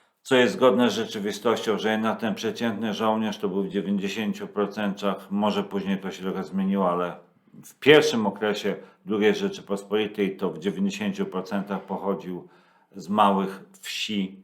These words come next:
polskich, a wiadomo, jak ważnym elementem dla polskiej wsi zawsze była wiara, e, religia.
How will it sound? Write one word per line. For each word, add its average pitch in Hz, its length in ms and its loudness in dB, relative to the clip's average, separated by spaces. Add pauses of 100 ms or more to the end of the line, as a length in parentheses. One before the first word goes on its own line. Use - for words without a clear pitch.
polskich, 104 760 0 (340)
a 123 100 0
wiadomo, 117 600 4
jak 107 260 4
ważnym 98 360 4
elementem 92 640 -2
dla 85 240 -2
polskiej 87 480 -4
wsi 85 200 -10
zawsze 80 340 -6
była 80 240 -8
wiara, 80 440 -8 (600)
e, 78 400 -10
religia. 85 920 -2